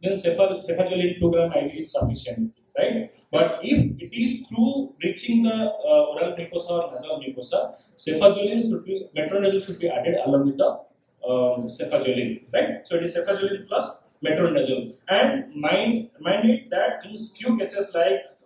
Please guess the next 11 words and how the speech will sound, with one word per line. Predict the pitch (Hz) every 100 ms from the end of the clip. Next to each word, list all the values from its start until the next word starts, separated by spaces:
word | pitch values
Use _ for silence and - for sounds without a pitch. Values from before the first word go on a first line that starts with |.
| -
uncomplicated | 196 247 247 233 226 196 208
cases, | 175 - 165 - - -
minor | 135 135 196 -
cases | 165 - 160 160 - _
like | 139 135
tonsillectomy, | 131 127 170 185 180 160 151 151 - _ -
tympanoplasty, | 131 170 175 170 165 156 143
septoplasty, | 139 - - 170 - 311 175 175
all | 170
these | -
things, | 180 175